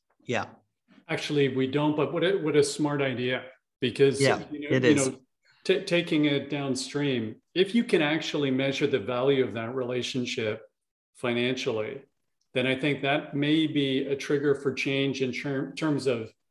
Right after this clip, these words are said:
Speaker 2: more investment in protecting that relationship.
Speaker 1: Absolutely. You know, it's one of the biggest assets of a business. So,
Speaker 2: Yeah.
Speaker 1: you know, you should nurture it, you should treasure it, you should make sure your,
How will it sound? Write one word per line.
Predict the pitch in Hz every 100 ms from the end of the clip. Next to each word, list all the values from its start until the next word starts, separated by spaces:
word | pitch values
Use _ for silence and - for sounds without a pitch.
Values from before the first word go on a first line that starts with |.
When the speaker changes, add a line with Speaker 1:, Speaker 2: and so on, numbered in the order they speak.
| _
Speaker 2:
more | 139 151 156
investment | 147 135 - 139 156 - 151 120 117 -
in | 160 135
protecting | - 202 - 165 165 139 120
that | 113 104
relationship. | 110 107 98 131 110 - - _ _ _
Speaker 1:
Absolutely. | 180 196 - 202 247 131 117 107 -
You | - 147
know, | 139
it's | 135 -
one | 160 165
of |
the | 165
biggest | 170 160 156 156
assets | 151 - 160 -
of | 147
a | 147
business. | 160 180 175 110 113 -
So, | 143 131 131 131
Speaker 2:
Yeah. | 113 95 - _ _
Speaker 1:
you | 139 143
know, | 139
you | 135 143
should | 139 - 131
nurture | 147 165 160 156 135 117
it, | 117 -
you | 131
should | 117 123 127
treasure | - 156 143 131
it, | 120 117 - -
you | 127
should | - 139 123
make | 143 151 151
sure | - - 143
your, | 139 135 131 127